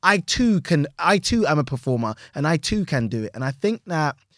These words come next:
I think that's good. I think that's really important. I think it's great that people, 'cause that, that challenge that people see, if they, if they see what is not there, then they'll go create that. I think that's brilliant. But I do think there is an element of, um,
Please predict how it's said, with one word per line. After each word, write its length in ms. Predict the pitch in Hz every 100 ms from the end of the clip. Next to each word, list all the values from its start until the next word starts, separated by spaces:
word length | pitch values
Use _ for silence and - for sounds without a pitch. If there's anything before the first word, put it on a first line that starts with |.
| _ -
I 60 | 151
think 120 | 180
that's 140 | 175
good. 360 | - 156 180 180 165
I 40 |
think 120 | 151
that's 160 | 147 135
really 180 | 151 151
important. 360 | 139 151 131 120
I 20 |
think 200 | 151 117
it's 120 | 123
great 240 | - 139
that 140 | 127 110
people, 320 | 131 120 120 - -
'cause 120 | 131
that, 240 | 160 - _ _ _ _ _ _ -
that 180 | 156 -
challenge 640 | - 180 170 120 110 117
that 140 | 120 -
people 260 | 127 -
see, 160 | - 127
if 60 | 110
they, 140 | 123 127
if 120 | 139 131
they 140 | 151
see 340 | - - 151 123
what 200 | 123 -
is 140 | 101
not 200 | 120 110
there, 240 | 120 123 98
then 180 | 110 107
they'll 200 | 120 107
go 160 | 107
create 260 | 104 123 123
that. 60 | 107
I 20 |
think 160 | 131 98
that's 120 | 110
brilliant. 460 | - 127 117 135 139 - _ -
But 60 | 117
I 60 |
do 220 | 117 170 180
think 200 | - 131
there 120 | 123
is 80 | 117
an 80 | 123
element 380 | 131 127 120 -
of, 340 | 113 107 101
um, 460 | - 110 107 107 104